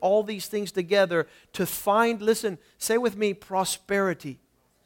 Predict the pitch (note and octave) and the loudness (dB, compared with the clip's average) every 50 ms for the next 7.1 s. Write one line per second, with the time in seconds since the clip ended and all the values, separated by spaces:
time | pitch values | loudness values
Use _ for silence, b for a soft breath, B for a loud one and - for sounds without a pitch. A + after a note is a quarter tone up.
0 | _ _ _ _ _ _ - G#3+ G#3 G#3+ - A3+ A#3 B3 A#3+ A#3+ A3 A#3 - A3 | _ _ _ _ _ _ 4 6 6 4 2 2 2 2 2 2 0 0 2 2
1 | A3+ A3 G#3+ G3 - - - A3+ A3+ A3+ A3 A3 G#3+ G#3+ - - G3 G#3 G3 F#3 | 2 2 2 0 -2 -2 -2 -2 -2 0 2 2 2 2 4 6 6 8 8 6
2 | E3 E3 - B B B B - F3+ F#3 E3 F3+ F3 D#3+ B B B B - - | 4 2 0 B B B B 4 4 4 6 4 2 2 B B B B 0 0
3 | E3+ D#3+ F3 E3 D#3+ D#3 D3 C#3+ C#3+ - - - F3+ D3 C#3 G#3+ A3+ A#3 - A#3+ | 0 2 2 0 0 0 -6 -16 -20 -20 -18 -16 -12 -2 0 0 2 2 0 -2
4 | F#3+ G#3+ G#3+ G3+ - - - G#3 - - G3+ F#3+ F#3 F#3 F#3 - - D#3 C3 - | 0 0 0 2 0 -2 -4 -4 -6 -6 -4 -2 0 0 0 -2 -4 -8 -12 -14
5 | _ _ _ _ _ _ _ _ _ _ _ _ _ _ - E3 F3 F3+ F3 D#3+ | _ _ _ _ _ _ _ _ _ _ _ _ _ _ -2 0 2 2 0 -2
6 | - A#3 A#3+ B3 B3+ A#3+ G#3 A3+ A3+ A3 - - A3 G#3 G#3 F#3 G#3 G3+ F#3 F3 | -2 0 2 2 2 2 2 0 -2 -2 0 0 2 2 2 4 4 4 4 4
7 | - | 2